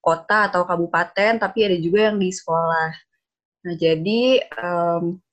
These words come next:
paskibraka itu merupakan, apa ya, eh, bisa dibilang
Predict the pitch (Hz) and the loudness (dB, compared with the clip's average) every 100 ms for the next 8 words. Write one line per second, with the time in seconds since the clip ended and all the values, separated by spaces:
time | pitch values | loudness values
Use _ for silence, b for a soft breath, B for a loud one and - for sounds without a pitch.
0 | _ _ - 190 190 180 175 185 185 185 | _ _ -6 -2 2 2 2 0 -2 -2
1 | - 247 240 220 202 196 180 180 180 175 | 2 4 4 0 -4 -4 -4 -4 -2 0
2 | 175 180 175 - 208 175 151 160 _ _ | 0 -2 -6 -6 -4 -4 -6 -10 _ _
3 | _ _ _ _ _ _ _ - 190 185 | _ _ _ _ _ _ _ -2 2 4
4 | 185 180 202 185 180 190 214 247 | 2 2 2 2 4 4 4 2